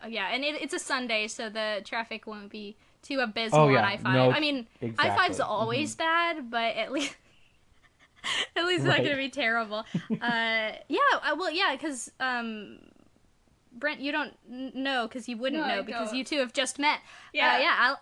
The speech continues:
Speaker 1: Alex, uh, has written a chapbook of poetry that's,
Speaker 3: Oh,
Speaker 1: uh,
Speaker 3: man.
Speaker 1: being published, and it's, yeah, it's coming out, and it's super
Speaker 3: That's
Speaker 1: exciting.
Speaker 3: It's really exciting. Uh, Milk and Honey two, the sequel to Milk and Honey.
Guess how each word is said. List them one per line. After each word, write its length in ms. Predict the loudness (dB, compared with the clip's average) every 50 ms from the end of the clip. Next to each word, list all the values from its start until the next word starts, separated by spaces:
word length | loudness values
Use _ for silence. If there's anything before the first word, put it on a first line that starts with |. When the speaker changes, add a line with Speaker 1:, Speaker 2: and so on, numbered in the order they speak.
| -2 0
Speaker 1:
Alex, 460 | 2 2 2 2 0 -2 -4 -4 -2
uh, 60 | -2 0
has 240 | 0 0 -2 -2 -2
written 200 | -4 -4 -2 -2
a 180 | -2 0 -2 -2
chapbook 460 | 0 0 0 0 0 -2 -6 -6 -6
of 160 | -6 -8 -8
poetry 720 | -6 -4 -4 -2 -2 -4 -6 -6 -6 -6 -4 -4 -4 -6 -6
that's, 220 | -6 -6 -4 -2 0
Speaker 3:
Oh, 180 | 0 0 0
Speaker 1:
uh, 40 | 0
Speaker 3:
man. 720 | 0 0 0 2 2 2 2 2 0 0 -2 -4 -4 -4
Speaker 1:
being 260 | -2 -2 -2 -4 -4 -4
published, 800 | -4 -2 -2 -2 -4 -6 -6 -6 -6 -8 -10 -12 -14 -14 -16 -16 -12
and 180 | -10 -10 -8
it's, 260 | -10 -10 -10 -12 -12 -8
yeah, 160 | -6 -4 -4
it's 120 | -6 -6
coming 260 | -8 -8 -6 -4 -2
out, 280 | 0 0 0 0 -2 -4 -6
and 140 | -8 -8 -8
it's 140 | -10 -10
super 420 | -12 -14 -10 -8 -8 -8 -4 -2 0
Speaker 3:
That's 100 | 0 -2
Speaker 1:
exciting. 720 | -2 -6 -6 -4 -4 -4 -4 -4 -4 -6 -6 -10 -12 -14 -12 -10
Speaker 3:
It's 160 | -10 -8 -6
really 320 | -4 -2 -2 0 0 0 -2
exciting. 540 | -2 -2 -2 -2 -2 0 -2 -4 -4 -4 -4
Uh, 100 | -4 -4
Milk 300 | -2 0 -2 0 0 -2
and 120 | -4 -4
Honey 260 | -4 -4 -4 -6 -8 -10
two, 300 | -12 -12 -12 -12 -14 -14
the 80 | -16 -14
sequel 360 | -14 -14 -14 -12 -12 -12 -12
to 80 | -14 -14
Milk 260 | -16 -16 -16 -14 -14
and 100 | -14 -14
Honey. 360 | -14 -16 -16 -16 -16 -16 -18